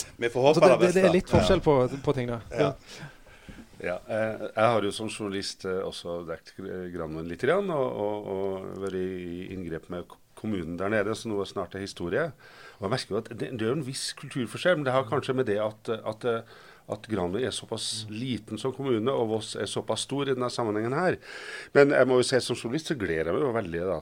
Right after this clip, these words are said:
Speaker 3: til å, til å, å, å bruke lupen på det nye Voss herad, og særlig i en situasjon der, der, der flertallet er så sterkt, så har jo vi en spesiell oppgave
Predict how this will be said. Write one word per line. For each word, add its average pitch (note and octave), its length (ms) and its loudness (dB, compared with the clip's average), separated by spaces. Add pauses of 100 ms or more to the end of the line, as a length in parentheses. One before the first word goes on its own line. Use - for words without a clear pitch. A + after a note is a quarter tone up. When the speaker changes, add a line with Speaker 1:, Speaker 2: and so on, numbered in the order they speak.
Speaker 3:
til E2 240 -6
å, E2 80 -2 (720)
til F2 240 -4
å, F2 140 0 (240)
å, F2 200 -6 (300)
å F#2 60 0 (100)
bruke G2+ 580 -2
lupen G#2+ 640 0
på F#2+ 220 0
det G#2 160 0
nye F#2+ 720 0
Voss F#2+ 300 -2
herad, G#2+ 340 4
og G2 80 -2
særlig A2 560 2
i C#3 60 -2
en B2+ 80 -8
situasjon G2+ 520 -4
der, F#2 240 2 (480)
der, F#2+ 240 0
der F#2+ 200 0
flertallet F2 520 -4
er - 80 -8
så C#3+ 100 0
sterkt, F3 240 2
så B2+ 140 -2
har G#2 100 2
jo G2 80 -2
vi F#2 100 0
en E2+ 80 -6
spesiell G#2+ 460 -2
oppgave F2+ 480 0